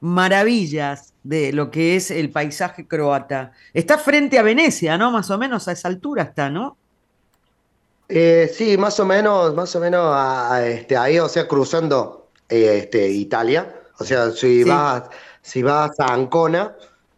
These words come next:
Speaker 2: Ancona,
Speaker 1: Sí.
Speaker 2: hay solamente un ferry que te cruza directamente hasta la ciudad de Split. Y la verdad es que la costa croata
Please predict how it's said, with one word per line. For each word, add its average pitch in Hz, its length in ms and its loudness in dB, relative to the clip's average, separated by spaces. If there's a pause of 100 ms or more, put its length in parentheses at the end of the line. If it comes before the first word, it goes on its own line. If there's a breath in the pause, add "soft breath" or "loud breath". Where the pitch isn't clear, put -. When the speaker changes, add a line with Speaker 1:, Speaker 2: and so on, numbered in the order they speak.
Speaker 2:
Ancona, 147 880 0
Speaker 1:
Sí. 123 100 -4
Speaker 2:
hay 135 140 0
solamente 151 460 0
un 139 80 2
ferry 156 380 -2
que 127 120 -6
te - 120 -6
cruza 131 400 -2
directamente 127 600 0
hasta 113 200 -2
la 110 80 0
ciudad 123 280 0
de 113 100 2
Split. 165 480 -2 (640 loud breath)
Y 139 840 0 (640 loud breath)
la 143 120 2
verdad 180 200 0
es 220 60 -6
que 175 480 -4
la 143 200 0
costa 190 320 -4
croata 165 720 0